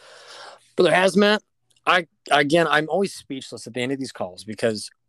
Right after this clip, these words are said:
I come away with such a personal sense of reverence for the experience that you have, but I'm deeply humbled at the wisdom that you're able to share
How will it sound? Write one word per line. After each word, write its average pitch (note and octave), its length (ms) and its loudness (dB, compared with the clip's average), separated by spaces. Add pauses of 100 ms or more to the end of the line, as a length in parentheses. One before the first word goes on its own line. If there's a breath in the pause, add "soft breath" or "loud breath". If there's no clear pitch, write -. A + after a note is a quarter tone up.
(240)
I A#2+ 140 2
come C#3 200 -2
away A#2+ 260 0
with A2 160 -10
such - 260 -8
a - 20 -16
personal A2+ 720 -8 (420)
sense A#2 400 -6
of G2 160 -10
reverence G#2 400 -6
for G#2 180 -6
the F#2+ 120 -12
experience A2 560 -4
that G#2+ 160 -10
you G#2+ 80 -4
have, F#2+ 340 -6
but G2+ 100 -6
I'm G2+ 120 -6
deeply A2 300 -4
humbled G2 300 -2
at F#2 100 -12
the G2+ 80 -4
wisdom A2+ 420 2
that - 180 -8
you're G2+ 80 -2
able F#2+ 160 -10
to - 160 -14
share - 360 -8